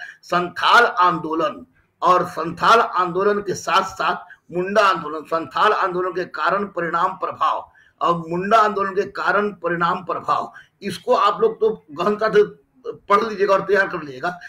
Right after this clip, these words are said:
साथ ही साथ ये आपको, आपको ये ध्यान रखना है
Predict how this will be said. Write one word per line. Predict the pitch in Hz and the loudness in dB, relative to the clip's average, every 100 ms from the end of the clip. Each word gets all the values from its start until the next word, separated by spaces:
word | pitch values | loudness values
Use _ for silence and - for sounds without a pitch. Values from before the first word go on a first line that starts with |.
| - | -20
साथ | - 170 - | -4 0 0
ही | 247 | -2
साथ | 180 190 202 - - _ | -2 2 2 2 -10 _
ये | 180 202 202 - | 4 4 4 0
आपको, | 170 180 - 175 165 - | 0 0 -8 -10 -10 -2
आपको | 175 175 180 | -2 0 -2
ये | 185 233 | 2 0
ध्यान | 180 190 | 2 0
रखना | 180 165 151 | 0 -4 -4
है | - 165 | -2 -2